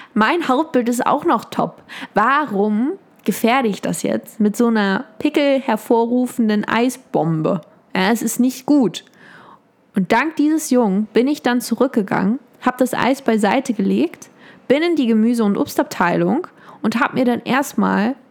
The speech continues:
zwei Mandarinen gekauft, ja, die aber nicht als solche abgerechnet wurden, sondern als Orangen. Und da hab ich natürlich nichts gesagt, weil das Kilo, das, der, der Kilopreis für Mandarinen beträgt da irgendwie fünf Euro noch was und bei Orangen drei Euro irgendwas.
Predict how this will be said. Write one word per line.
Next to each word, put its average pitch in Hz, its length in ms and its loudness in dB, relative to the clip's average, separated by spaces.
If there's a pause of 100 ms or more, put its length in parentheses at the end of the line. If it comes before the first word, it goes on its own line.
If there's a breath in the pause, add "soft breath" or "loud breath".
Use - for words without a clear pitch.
(120)
zwei 240 300 0
Mandarinen 190 840 0
gekauft, 180 640 -2
ja, 214 220 0
die 214 160 0
aber 190 140 2
nicht 220 220 0
als 190 200 0
solche 190 640 0
abgerechnet 196 520 0
wurden, 196 240 2
sondern 190 340 2
als - 340 -2
Orangen. 196 480 2
Und 180 100 2
da 196 80 0
hab 196 120 2
ich 190 80 2
natürlich 190 280 0
nichts 190 220 -2
gesagt, 202 320 0
weil 240 320 0 (920 loud breath)
das 202 240 0
Kilo, 277 560 0 (300)
das, 202 300 -4
der, 185 260 0
der 190 120 0
Kilopreis 196 840 0
für 202 120 0
Mandarinen 196 720 2
beträgt 190 420 -4
da - 60 0
irgendwie 190 320 -2
fünf 214 500 -2
Euro 196 500 0
noch 214 300 0
was 202 240 -2
und 202 140 0
bei 202 160 0
Orangen 190 560 0
drei 262 280 0
Euro 180 300 -2
irgendwas. 196 420 -6